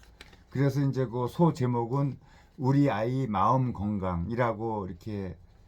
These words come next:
했습니다. 그래서 아이들에게 뛰어놀 시간과 공간을 주는 것은 행복한 뇌를 만드는데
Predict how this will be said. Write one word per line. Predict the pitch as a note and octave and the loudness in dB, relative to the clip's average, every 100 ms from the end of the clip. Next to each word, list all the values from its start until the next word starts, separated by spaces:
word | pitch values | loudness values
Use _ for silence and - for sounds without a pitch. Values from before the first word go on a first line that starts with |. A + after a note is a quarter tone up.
| - - - - | -20 -20 -20 -20
했습니다. | F#2+ G2 - A#2 F#2+ F#2+ F2+ D#2+ - - - - - - | -18 -14 -8 -6 -4 -4 -6 -8 -16 -20 -20 -20 -20 -20
그래서 | - C3+ B2+ D3 | -2 0 2 0
아이들에게 | F2 C3+ C#3+ B2+ B2+ A#2+ B2+ - | 2 4 4 2 0 0 -4 -4
뛰어놀 | C3+ B2 B2 A#2+ A#2+ A#2 E2+ - - | -4 -2 -4 -4 -4 -4 -8 -16 -20
시간과 | - D#3+ D3+ C3+ B2+ - | -6 0 0 2 0 0
공간을 | A#2+ A#2 A#2 G2+ | -2 -2 -4 -4
주는 | A2 A2+ | -6 -4
것은 | G#2 G2+ B2 B2 - - - | -4 -4 -4 -6 -10 -20 -4
행복한 | E3 F3+ D#3 D3 C3+ | 2 4 4 0 -2
뇌를 | G#2+ A#2 A#2+ | 0 -2 -2
만드는데 | G#2 G2+ G2 G#2 G#2 A#2 | -2 -2 -2 -4 -2 -4